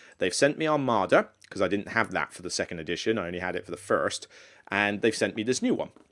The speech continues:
And the idea is, is that I need to do two videos. I need to do a Beyond the Base game for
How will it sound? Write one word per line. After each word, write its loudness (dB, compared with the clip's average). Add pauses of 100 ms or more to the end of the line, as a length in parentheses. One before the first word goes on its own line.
(400)
And -2
the 2
idea 6
is, 8
is -2
that 0
I 2
need -2
to -4
do 6
two 0
videos. 0
I -2
need -2
to -2
do 2
a 0
Beyond 2
the 0
Base 2
game 2
for 2